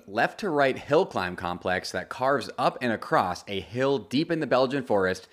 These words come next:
and it's taken flat out by drivers. Now, what is the name debate, you might ask? The complex's full name is Raidillon de l'Eau Rouge,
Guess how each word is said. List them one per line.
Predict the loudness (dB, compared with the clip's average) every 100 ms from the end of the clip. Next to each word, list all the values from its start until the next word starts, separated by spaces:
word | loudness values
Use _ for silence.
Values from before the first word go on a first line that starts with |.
| -20 _
and | -6
it's | -6 -4
taken | 0 0 0 -4
flat | -4 -8 0 2 2
out | 2 0
by | -2 -2
drivers. | 2 2 0 -8 -16 -20 _ _ _
Now, | -8 -8 -8 _
what | -6 0 0
is | -2
the | -6
name | -4 -4 -4
debate, | -2 -2 -2 -6 _ _
you | -6 -2
might | 0
ask? | 0 0 -4 -12 _ _ _ _
The | -8
complex's | -4 -2 -2 0 -2 -2 -6 -6 -10
full | -4 -2 0
name | -2 0 0 -2 -4
is | -4 -6 -8
Raidillon | -10 -2 0 2 2 0 -2 -4 -8 -2
de | 0
l'Eau | 2 0
Rouge, | 2 4 4 2 -4